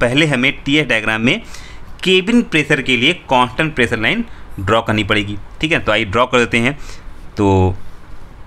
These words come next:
this is your constant pressure line for cabin pressure। ठीक है, now अब हम क्या करेंगे, P four pressure से हम क्या करेंगे,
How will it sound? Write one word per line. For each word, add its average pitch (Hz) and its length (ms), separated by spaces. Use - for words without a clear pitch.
this 131 300
is 160 200
your 123 280
constant 139 580
pressure 131 280
line 113 320
for 117 300
cabin 123 320
pressure। 92 300
ठीक 151 120
है, 147 120
now 120 160
अब - 20
हम 139 180
क्या 151 120
करेंगे, 151 360
P 185 140
four 214 280
pressure 143 380
से 139 180
हम 127 140
क्या 123 140
करेंगे, 117 380